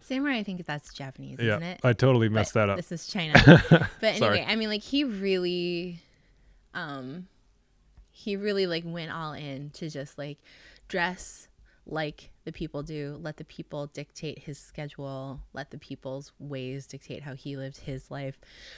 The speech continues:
Speaker 1: Like, rather than be a proper Englishman, he was ready to abandon all of that in order to, as much as possible, just be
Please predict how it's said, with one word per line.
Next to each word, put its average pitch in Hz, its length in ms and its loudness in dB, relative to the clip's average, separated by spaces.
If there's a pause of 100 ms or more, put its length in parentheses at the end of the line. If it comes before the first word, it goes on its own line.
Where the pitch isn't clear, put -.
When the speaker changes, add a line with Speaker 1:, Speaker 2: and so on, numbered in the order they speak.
(160)
Speaker 1:
Like, 170 240 -10
rather 160 320 -4
than 143 240 -6
be 143 200 -8
a 135 60 -8
proper 131 340 -8
Englishman, 135 540 -10
he 143 160 -10
was 139 260 -12
ready 131 280 -8
to 156 220 -10
abandon 135 580 -10
all 123 240 -10
of 131 160 -12
that 123 340 -6
in 143 100 -10
order 123 280 -10
to, 143 260 -12
as - 220 -12
much 139 240 -12
as 131 100 -16
possible, 127 560 -12
just 135 400 -14
be 123 520 -8